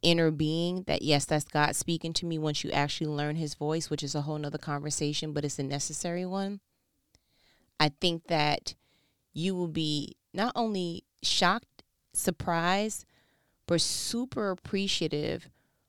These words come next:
on how far God will go to get your attention. That he'll have strangers come up to you. He'll have people that haven't spoken to you in a while go ahead and confirm something you've been praying on in secret.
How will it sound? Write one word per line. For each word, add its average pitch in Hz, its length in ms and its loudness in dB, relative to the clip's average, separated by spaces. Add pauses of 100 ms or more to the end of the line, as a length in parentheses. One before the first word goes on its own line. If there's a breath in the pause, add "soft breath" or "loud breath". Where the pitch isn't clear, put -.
(160)
on 165 180 4
how 165 840 2 (340)
far 175 600 4
God 156 320 2
will 151 120 0
go 151 280 2
to 151 100 2
get 147 300 0
your 143 80 2
attention. 135 680 -4 (760)
That 151 120 0
he'll 180 160 6
have 170 200 4
strangers 175 480 -2
come 160 240 -4
up - 140 -2
to - 160 -2
you. 139 180 0
He'll 180 200 4
have 175 180 0
people 175 260 -4
that 156 140 2
haven't 156 260 -2
spoken 165 320 0
to - 160 -4
you 160 60 -2
in 156 80 -4
a 151 40 0
while 147 420 2
go 151 200 0
ahead 151 200 0
and 156 80 -4
confirm 156 420 -6
something 147 340 -4
you've 151 120 -4
been 147 120 -4
praying 151 300 -4
on 143 100 0
in 143 80 0
secret. 143 560 -4